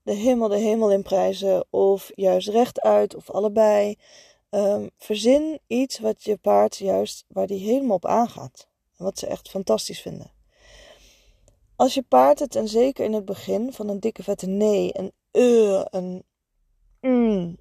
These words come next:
ik wil echt niet iets in die rijbak, nodig dan uit om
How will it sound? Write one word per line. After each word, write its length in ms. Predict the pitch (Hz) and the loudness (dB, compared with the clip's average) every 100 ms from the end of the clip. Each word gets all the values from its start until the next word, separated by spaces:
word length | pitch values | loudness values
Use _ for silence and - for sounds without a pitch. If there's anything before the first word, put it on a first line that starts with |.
| _ | _
ik 160 | 196 185 | -12 0
wil 140 | 202 | 2
echt 160 | 208 - | 2 -2
niet 200 | 214 - | -8 -8
iets 200 | 185 - 185 | -14 -14 -10
in 120 | 202 | -8
die 140 | 196 180 | -6 -2
rijbak, 540 | 180 208 247 370 - _ _ _ - - - 233 180 _ _ _ _ _ _ _ | -2 0 0 -2 -8 _ _ _ -20 -20 -12 -12 -12 _ _ _ _ _ _ _
nodig 500 | 214 214 240 302 - | -2 2 4 2 -2
dan 200 | 226 220 | -6 -2
uit 280 | 190 233 247 | 4 4 2
om 160 | 214 | -6